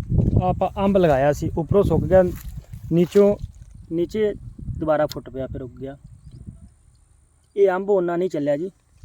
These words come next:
ਇਹਦੇ ਬਾਰੇ ਮੈਨੂੰ ਥੋੜ੍ਹਾ ਤੁਸੀਂ ਦੱਸ ਦਿਓ ਜੀ ਵੀ ਇਹਦੇ 'ਚ ਮੈਂ ਕਮੀ ਕਿੱਥੇ ਹੈ, ਤਾਂ ਮੈਂ ਇਹਨੂੰ ਕਰੈਕਟ ਕਰਾਂਗਾ ਸੁਧਾਰਨ ਦੀ। ਅੱਗੇ ਤੁਸੀਂ ਦੇਖ ਲਓ ਆਹ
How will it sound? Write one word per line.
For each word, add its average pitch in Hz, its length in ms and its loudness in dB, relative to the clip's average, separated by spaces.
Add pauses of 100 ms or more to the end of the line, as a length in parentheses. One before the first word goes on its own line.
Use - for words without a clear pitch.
(440)
ਇਹਦੇ 208 240 8
ਬਾਰੇ 190 160 8
ਮੈਨੂੰ 170 180 6
ਥੋੜ੍ਹਾ 151 240 2
ਤੁਸੀਂ 135 200 -8
ਦੱਸ 135 220 -2
ਦਿਓ 165 160 -2
ਜੀ 156 100 -2
ਵੀ 151 140 -4
ਇਹਦੇ 151 140 -2
'ਚ 143 100 -6
ਮੈਂ 139 300 -4 (600)
ਕਮੀ 151 200 -2
ਕਿੱਥੇ 156 340 -4
ਹੈ, 147 120 -2 (840)
ਤਾਂ 139 80 -4
ਮੈਂ 135 140 -2
ਇਹਨੂੰ 139 140 0
ਕਰੈਕਟ 139 260 -4
ਕਰਾਂਗਾ 143 520 -4
ਸੁਧਾਰਨ 120 380 -10
ਦੀ। 123 120 -10 (160)
ਅੱਗੇ 165 180 -2
ਤੁਸੀਂ 165 180 -2
ਦੇਖ 165 200 -2
ਲਓ 170 140 4
ਆਹ 160 120 2